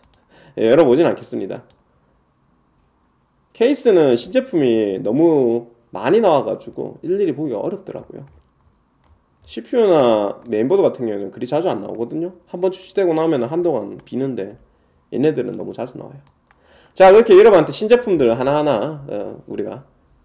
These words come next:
구석구석 본 것 같아요. 어때요? 살만한 제품이 눈에 보였나요? 음, 저는 일부 보였고 일부는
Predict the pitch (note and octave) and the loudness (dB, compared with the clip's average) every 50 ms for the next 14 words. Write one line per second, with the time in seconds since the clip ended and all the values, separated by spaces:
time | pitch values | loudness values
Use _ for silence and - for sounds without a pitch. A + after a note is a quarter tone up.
0 | _ _ _ - - C3+ B2+ C3 C3+ B2+ C#3 - - - D3+ D3 B2 G2+ F#2+ - | _ _ _ -10 -10 -10 -8 -8 -12 -14 -14 -6 -4 -2 2 2 2 0 0 -4
1 | - F2+ - - - _ - - D#3 - E3 B2+ G#2 G#2 - - - F#3+ G3+ A3+ | -12 -14 -14 -16 -18 _ -14 -8 -2 0 0 0 0 -2 -8 -2 0 2 2 4
2 | B3+ B3+ G#3+ G#3 G#3 - G#3+ F#3+ D#3 B2 - C#3 F3+ G3+ F3 - A#2 B2 F3 F3+ | 4 4 4 2 0 2 2 2 2 2 2 2 2 2 2 2 2 2 2 2
3 | C3 G2+ G#2+ D3+ - - _ _ _ _ _ _ _ _ _ _ _ - C3 C#3 | 0 -2 -6 -8 -10 -14 _ _ _ _ _ _ _ _ _ _ _ -12 -8 -6
4 | C#3+ C#3+ C#3 C#3 C3+ C3 B2+ B2 A#2 A2 G#2+ - F#3+ G#3+ G#3 D#3+ A#2 G2 - - | -4 -2 -2 -2 -2 0 0 0 -2 -2 0 0 2 4 4 2 0 -2 -6 -12
5 | _ _ _ _ _ _ _ - A3+ B3+ A3+ G#3+ A#3+ F3+ D#3 B2+ C#3+ C#3+ - A2 | _ _ _ _ _ _ _ -6 -4 -4 -2 -2 -2 0 0 0 0 0 -2 -4
6 | G#2+ - - - G3+ G#3+ F#3 G#3 F#3+ D3+ C3 D3+ F3 | -4 -4 -6 -8 -8 -2 0 2 2 2 0 -2 -4